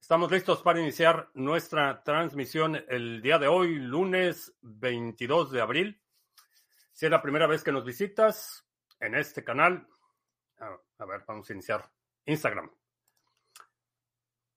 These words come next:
Ahora sí, si es la primera vez que nos visitas, en este canal hablamos de Bitcoin, criptomonedas, activos digitales, política económica, geopolítica y oportunidades para mejorar tu vida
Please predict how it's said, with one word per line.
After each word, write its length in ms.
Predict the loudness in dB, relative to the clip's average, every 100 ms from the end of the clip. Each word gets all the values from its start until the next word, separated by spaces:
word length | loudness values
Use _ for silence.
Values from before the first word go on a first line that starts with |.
| _ _ _ _ _ _ _ _ 0
Ahora 360 | 2 6 6
sí, 220 | 6 2 0
si 140 | 2
es 80 | 4
la 120 | 4
primera 220 | 4 4
vez 160 | 4 2
que 80 | 0
nos 100 | -2
visitas, 400 | -2 2 2 2
en 60 | 0
este 180 | -4 -2
canal 260 | 2 4
hablamos 300 | 4 2 0
de 80 | 0
Bitcoin, 340 | 0 2 2
criptomonedas, 680 | 2 -4 -8 0 4 4 4
activos 340 | 0 -6 -4 -4
digitales, 680 | -6 0 2 2 0 -6 _ _ _ _ -20 _
política 360 | -6 -6 -4 -2
económica, 640 | 0 4 4 4 4 4
geopolítica 640 | 4 2 4 2 4 4 4
y 60 | 2
oportunidades 680 | -4 -4 -2 2 2 2
para 180 | -2 -4
mejorar 400 | -4 -2 0 0
tu 60 | -2
vida 360 | 0 0 0